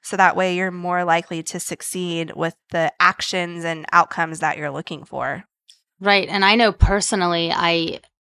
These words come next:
Speaker 2: used a lot of soft talk. That was something that I, huge that I took away from the Enlifted course, which I agree with Lindsay was wonderful. And you should check their podcast out for sure. Um,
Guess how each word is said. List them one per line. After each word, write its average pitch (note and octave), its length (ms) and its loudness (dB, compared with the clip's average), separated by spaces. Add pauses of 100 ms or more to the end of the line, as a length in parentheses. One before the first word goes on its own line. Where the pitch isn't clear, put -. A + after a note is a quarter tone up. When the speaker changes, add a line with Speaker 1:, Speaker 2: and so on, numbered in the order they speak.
Speaker 2:
used F#3+ 420 0
a F#3 100 -4
lot F3+ 520 4
of - 120 -8
soft D#3 300 -2
talk. - 260 -6
That F3 160 -2
was F3+ 160 -2
something F3 540 -4
that E3 220 -2
I, D#3+ 380 -6 (300)
huge A3 340 2
that F#3 120 0
I F3 80 4
took - 200 -4
away F3 340 2
from E3+ 480 2
the E3+ 140 -2
Enlifted E3 520 -4
course, G3 540 0
which F3 240 -4
I E3 140 0
agree D#3 280 -2
with D#3+ 140 -8
Lindsay E3 240 -4
was D#3 180 -6
wonderful. E3+ 480 -4
And G#3+ 100 -4
you F3+ 100 -6
should E3+ 180 -6
check E3+ 240 -4
their D#3+ 160 -4
podcast E3 480 -6
out E3 320 -2 (360)
for F3+ 120 -4
sure. F3+ 480 0 (560)
Um, F#3 480 0